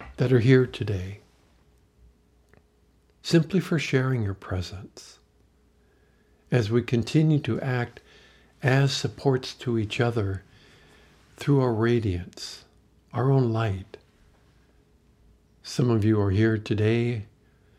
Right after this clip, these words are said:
well, you're just kind of curious, and that's fine. Welcome. But we encourage you,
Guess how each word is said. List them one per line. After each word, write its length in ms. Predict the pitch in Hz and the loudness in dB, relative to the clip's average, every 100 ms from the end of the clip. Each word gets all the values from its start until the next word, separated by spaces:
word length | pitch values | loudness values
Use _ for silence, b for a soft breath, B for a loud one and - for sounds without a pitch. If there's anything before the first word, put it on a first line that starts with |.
| b b b - | b b b -8
well, 220 | 123 139 | -4 0
you're 180 | 147 151 | 0 0
just 260 | 147 139 | 2 2
kind 200 | - 135 | 2 4
of 80 | 139 | 4
curious, 760 | 135 143 151 151 104 90 - - | 2 4 4 4 2 0 -8 -6
and 160 | 110 | -2
that's 280 | 123 156 - | -2 -2 -6
fine. 600 | - 131 151 120 90 87 - _ _ _ _ _ _ _ | -2 0 2 0 -2 -6 -12 _ _ _ _ _ _ _
Welcome. 540 | - 127 147 147 85 80 _ _ _ _ _ _ _ _ b b b b b b | -6 -2 -2 -4 -8 -10 _ _ _ _ _ _ _ _ b b b b b b
But 160 | - 131 | 0 2
we 320 | 180 143 143 | 4 4 4
encourage 720 | 135 127 - 165 165 151 107 | 4 2 -2 0 2 0 -4
you, 300 | 104 90 92 | -6 -6 -10